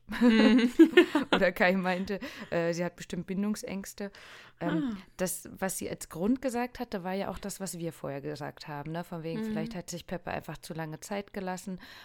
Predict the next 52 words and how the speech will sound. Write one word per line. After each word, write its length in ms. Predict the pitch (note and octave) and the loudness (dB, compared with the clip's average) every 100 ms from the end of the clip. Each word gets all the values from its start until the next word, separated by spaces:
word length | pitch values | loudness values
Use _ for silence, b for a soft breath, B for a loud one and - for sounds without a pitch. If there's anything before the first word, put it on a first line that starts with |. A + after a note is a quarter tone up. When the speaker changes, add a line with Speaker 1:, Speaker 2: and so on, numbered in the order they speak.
| B E3+ | B -8
Speaker 2:
Ähm, 480 | E3 D#3+ D#3+ D#3+ - B B | -6 -4 -6 -8 -12 B B
sie 180 | - E3+ | -10 -6
meinte, 280 | E3 E3+ | -4 -6
sie 120 | D#3+ E3 | -6 -6
hätte 220 | E3+ - | -6 -8
ihn 340 | D#3+ E3 D#3+ - | -8 -8 -8 -8
nicht, 400 | D#3+ - - D#3 | -8 -10 -12 -8
äh, 280 | D#3 D#3 | -6 -6
genügend 400 | D3+ D#3+ D#3 E3 | -6 -8 -8 -8
kennenlernen 680 | - G#3+ G#3 F#3+ F3+ F3+ F3+ | -6 -4 -4 -4 -4 -4 -8
können. 380 | - F3+ F3+ F3+ B B B B B B - | -8 -8 -8 -10 B B B B B B -4
Ach, 280 | G3 G3 - | -2 -2 -2
also 220 | F#3 F#3 | -2 0
in 120 | F#3+ | 0
dem 120 | A3 | 2
Moment 300 | B3+ A3+ A3 | 2 2 -2
fand 200 | A3 G#3 | -2 -4
ich's 160 | G3+ - - | -4 -10 -10
halbwegs 520 | F3 F#3+ - G#3+ - | -6 -4 -4 -8 -8
schlüssig, 520 | - G3+ - D#4 F4 - - - | -6 -6 -4 -6 -6 -12 -14 -8
als 200 | - F3+ | -6 -6
ich's 120 | F3 G3 | -6 -4
nochmal 280 | G3 B3 | -2 -2
geguckt 320 | A#3+ - B3 B3 | -2 -6 -6 -8
hab, 120 | - | -6
aber 160 | G3 F#3 | -4 -2
nicht 300 | E3 - - | -2 -6 -8
mehr. 240 | C3+ C3+ b b b b E3+ | -8 -10 b b b b -4
Denn 120 | E3+ | -2
ich 180 | - A#3+ | -2 -4
hab 120 | - | -4
gedacht, 280 | G#3 G3 G3 | -4 -4 -4
wenn 120 | F#3 | -6
ich 120 | F3+ | -4
jemanden 340 | F#3 - E3 | -6 -6 -4
wirklich 340 | A3 - D#4 - | -6 -6 -8 -4
mag, 360 | A3+ F3 A#3 b b b b - | -2 -2 -6 b b b b -4
dann 240 | F#3+ F3+ | -4 -4
versuche 460 | - G3+ F3+ B3+ D#4 | -4 -4 -4 -4 -6
ich 100 | - | -6
doch 120 | F#3+ | -4
auch, 200 | - D#3+ | -2 -2
ihn 120 | E3 | -4
besser 280 | D#3+ D3+ D#3+ | -6 -6 -10
kennenzulernen. 600 | - D#3+ - D#3 D3+ D#3 | -8 -10 -8 -8 -6 -6
Oder 220 | D#3 D#3+ D#3+ | -6 -4 -4
dann 380 | E3+ E3 - - | -4 -8 -12 -10
kann 200 | F#3 A3 | -6 -6
ich 120 | G#3+ | -6
vielleicht 380 | G3+ F3 F3+ F#3 | -4 -2 -2 -6
damit 240 | E3+ - | -8 -8
umgehen, 400 | F3 F3+ F3+ | -6 -6 -6